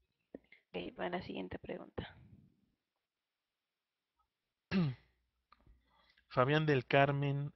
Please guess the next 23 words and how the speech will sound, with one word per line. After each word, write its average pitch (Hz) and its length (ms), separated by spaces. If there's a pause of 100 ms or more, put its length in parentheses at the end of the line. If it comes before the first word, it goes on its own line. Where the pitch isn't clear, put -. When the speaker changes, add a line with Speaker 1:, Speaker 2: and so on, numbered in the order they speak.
Speaker 2:
eh, 110 360 (220)
Rivera 135 540
nos - 240
pregunta, 123 640 (760)
¿Qué 180 140
ventaja 185 480
nos 147 320
brinda 151 400
utilizar 123 580
itil 135 360 (420)
como 120 360
un 131 80
modelo 123 440
de 117 100
negocio? 107 540 (440)
Bueno, 123 340 (840)
la 131 180
ventaja 147 420
principal 143 580
que 131 120
podemos 131 600 (960)
tener 131 320
aquí 135 280